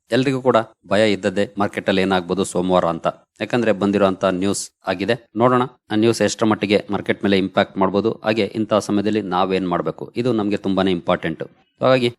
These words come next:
ಎಲ್ಲ ವಿಚಾರಗಳನ್ನ ತಿಳ್ಕೊಳ್ಳೋಂಥ ಪ್ರಯತ್ನ ಮಾಡೋಣ. So, ನಿಮ್ಗೆ ಈಗಾಗಲೇ ಗೊತ್ತಿದೆ, ಇರಾನ್ ಇಸ್ರೇಲ್ ಮೇಲೆ ಅಟ್ಯಾಕ್ ಮಾಡಿದೆ ಓವರ್‌ನೈಟ್. ಎಲ್ಲ ನ್ಯೂಸ್ ಚಾನೆಲ್‌ಗಳಲ್ಲೂ ಕೂಡ ಈ ನ್ಯೂಸ್ ಈಗಾಗಲೇ ಬಂದಿದೆ. ಇಲ್ಲೇ ನೋಡ್ಬೋದು, ಇಸ್ರೇಲ್ ಇರಾನ್ ವಾರ್ ನ್ಯೂಸ್ ಲೈವ್ ಅಪ್ಡೇಟ್ಸ್.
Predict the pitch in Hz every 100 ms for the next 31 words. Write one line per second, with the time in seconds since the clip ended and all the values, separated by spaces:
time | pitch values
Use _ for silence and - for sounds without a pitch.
0 | - 107 104 98 - 98 92 92 98 98
1 | 90 92 87 92 - 87 92 87 80 80
2 | - _ _ 127 123 120 110 113 110 104
3 | 104 104 - _ - 110 107 101 - _
4 | 107 - 110 104 95 95 101 104 - 98
5 | - 92 90 98 90 92 95 101 - -
6 | 107 104 104 98 - 101 101 95 98 101
7 | 95 101 90 104 98 98 - 92 90 92
8 | 95 - _ 104 110 110 101 - _ _
9 | 107 104 101 98 98 101 - _ - -
10 | 110 110 - 104 101 98 87 95 92 92
11 | 87 - - 101 101 95 82 90 82 -